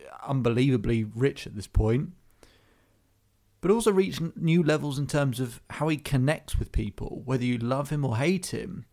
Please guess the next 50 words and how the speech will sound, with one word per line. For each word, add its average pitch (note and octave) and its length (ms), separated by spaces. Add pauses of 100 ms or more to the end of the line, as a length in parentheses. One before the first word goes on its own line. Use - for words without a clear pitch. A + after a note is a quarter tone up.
(580)
he C3+ 100
creates D3 320
a C3+ 60
really D3+ 260
intense C3+ 560
reaction, B2+ 560
and A2 140
that F#3+ 260
is - 320 (140)
quite - 320
a C#3 60
rare D3 340
thing, A2 580 (800)
to B2+ 120
create B2+ 380
that B2+ 260
intense A#2 420
reaction. A2 640
So - 100
we're C#3 120
gonna C#3 100
look B2 120
at - 60
all B2 160
of A2 60
this - 160
stuff. - 320
So B2+ 160
let's B2 200
get A#2+ 120
into G#2+ 240
it. - 100 (720)
So - 100
let's D#3 120
talk E3+ 140
a C#3+ 40
bit D#3 180
more B2+ 160
about A#2 200
who A#2+ 100
Jake A#2 220
Paul G#2 220
is. G2 100
Jake - 240
Paul D3+ 260
is A#2+ 160
one C3+ 140
of - 20
the A#2 60
brothers, B2 400